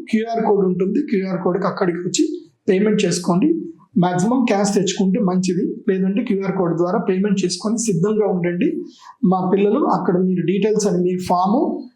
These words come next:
మీరు క్యూఆర్ కోడ్ పే చేసి, తర్వాత మీ యొక్క ట్రాన్సాక్షన్ నంబరు, మీరు ఎన్ని గంటలకు పే చేశారు, ఆ, ఏ నంబర్కి, ఏ క్యూఆర్ కోడ్కి పే చేశారు అనేది అక్కడ డీటెయిల్స్ రాసేస్తే సరిపోతుంది. అక్కడ మా పిల్లలకి,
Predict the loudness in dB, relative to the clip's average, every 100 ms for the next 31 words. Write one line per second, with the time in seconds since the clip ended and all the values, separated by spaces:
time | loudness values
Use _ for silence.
0 | 0 0 2 2 2 2 2 2 2 0
1 | -2 -2 0 2 2 2 2 2 2 2
2 | 0 0 -4 -6 -14 -8 -2 0 2 2
3 | 2 0 0 0 0 0 2 2 2 2
4 | 2 0 0 0 0 -2 -2 -4 -2 0
5 | 0 -2 -12 -20 -20 -20 -4 0 2 2
6 | 2 2 2 2 2 2 0 0 0 0
7 | 0 0 0 0 0 0 0 0 -2 -2
8 | -2 0 -2 -2 0 0 0 -2 -2 -4
9 | -4 -4 -4 -2 0 0 0 -2 -2 0
10 | 0 -2 -10 -16 -6 -2 0 2 2 0
11 | 0 0 2 2 0 0 -2